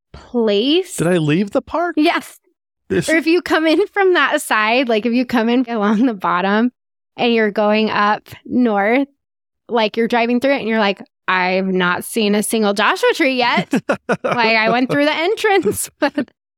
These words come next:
Speaker 1: there's no Joshua trees here.
Speaker 2: Yes.
Speaker 1: So, so that is a really interesting thing about this national park. Where do you wanna start? You wanna start in the Mojave or the Colorado?
Speaker 2: Let's start where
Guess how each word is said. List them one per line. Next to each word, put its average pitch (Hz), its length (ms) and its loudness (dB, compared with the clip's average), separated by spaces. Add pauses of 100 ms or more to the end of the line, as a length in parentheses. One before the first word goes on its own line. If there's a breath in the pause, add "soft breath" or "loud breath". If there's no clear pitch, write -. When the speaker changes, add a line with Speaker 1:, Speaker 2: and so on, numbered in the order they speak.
(160)
Speaker 1:
there's 220 240 0
no 214 220 2
Joshua 262 480 0
trees 220 360 -2
here. 208 400 0 (300)
Speaker 2:
Yes. - 260 -4
Speaker 1:
So, 226 540 0
so 226 280 -2
that 247 260 0
is 262 140 0
a 254 80 0
really 226 260 0
interesting 214 500 -2
thing 196 340 -2
about 185 840 -4 (300)
this - 220 -2
national 185 360 -2
park. - 240 -4
Where 240 120 2
do 285 60 2
you 339 80 2
wanna 370 160 2
start? 466 340 0 (400)
You 262 80 -6
wanna 277 160 0
start 277 340 -2
in 254 300 2
the 226 60 0
Mojave 220 600 0
or 247 300 2
the 233 80 -4
Colorado? 220 580 -2 (640)
Speaker 2:
Let's 220 200 -2
start 240 300 -2
where 175 140 0